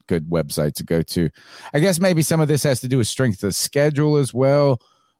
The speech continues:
uh, that the Panthers have had a little bit harder schedule, I guess they are saying. But tell us this, is the defense, uh, how is the front, your defensive front been performing so far? Because the Panthers have been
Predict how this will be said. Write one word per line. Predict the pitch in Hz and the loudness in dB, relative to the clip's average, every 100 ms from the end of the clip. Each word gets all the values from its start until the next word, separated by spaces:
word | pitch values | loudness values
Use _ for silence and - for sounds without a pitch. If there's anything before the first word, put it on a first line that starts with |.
| - | -4
uh, | 107 104 101 | 0 2 2
that | 101 - | 0 -2
the | |
Panthers | - 120 117 123 110 | -2 0 0 0 -2
have | 101 | 0
had | 110 101 | 2 2
a | |
little | 98 104 127 139 139 | 0 -4 -2 0 2
bit | 131 120 | 2 2
harder | 139 135 117 | 2 2 0
schedule, | - 135 127 131 | -2 -2 0 0
I | 120 | 0
guess | 117 123 - | 0 -2 0
they | 127 | 0
are | 123 113 | 2 0
saying. | - 123 120 110 | 0 0 2 0
But | 104 139 104 _ _ _ _ _ - | 0 0 0 _ _ _ _ _ -2
tell | 196 226 | 0 2
us | 151 | 0
this, | 156 123 131 | 0 0 0
is | 117 | -2
the | 113 107 | -2 -2
defense, | 110 180 208 - 165 147 - - | 0 0 0 2 0 0 -2 -2
uh, | 135 110 | 2 2
how | 127 190 202 | 2 2 2
is | 170 120 | 0 -2
the | - 127 | -2 -2
front, | - - 135 147 117 98 - _ _ _ - | -2 -4 0 2 0 -4 -12 _ _ _ -4
your | 123 | -2
defensive | 107 117 - 135 123 101 | -2 -4 -2 -2 -2 -6
front | - 120 110 | -2 -2 0
been | 107 95 | 0 0
performing | 98 90 - 107 98 92 90 - _ _ | -2 -4 -2 0 2 2 0 -2 _ _
so | - 120 101 | -4 0 0
far? | 127 110 | 2 0
Because | 95 98 123 98 | 0 -2 -2 -2
the | - | -2
Panthers | 175 202 156 127 | 0 0 0 0
have | 110 101 | 0 0
been | 120 110 | 0 -2